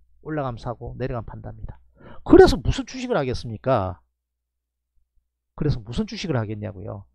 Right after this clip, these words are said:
이거 방송 안 볼 것 같거든요. 이야기할게요. 한 보름도 안 돼가지고 일주일, 아, 그래, 일주일입니다. 지금 주식한 지 한, 한 달 됐을 것 같은데요.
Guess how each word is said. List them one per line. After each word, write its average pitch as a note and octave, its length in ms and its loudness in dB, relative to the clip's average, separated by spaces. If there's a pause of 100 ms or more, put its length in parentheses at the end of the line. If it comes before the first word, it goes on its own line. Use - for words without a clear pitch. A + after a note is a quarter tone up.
(220)
이거 F#3+ 240 4
방송 C3 260 2
안 A#2+ 160 2
볼 G3+ 120 6
것 B3 120 4
같거든요. D3+ 640 4 (240)
이야기할게요. D#3 580 4 (880)
한 E3 140 0
보름도 G#3+ 340 10
안 C#3+ 80 4
돼가지고 C#3 720 4
일주일, A3 380 2 (120)
아, A2 80 -6
그래, A#2 180 -2
일주일입니다. G3 840 4 (360)
지금 G#3+ 240 2
주식한 G#3 300 4
지 D3 80 4
한, B2+ 100 2
한 A3 160 2
달 G3+ 120 8
됐을 D#3+ 200 4
것 C#3+ 100 4
같은데요. B2 440 4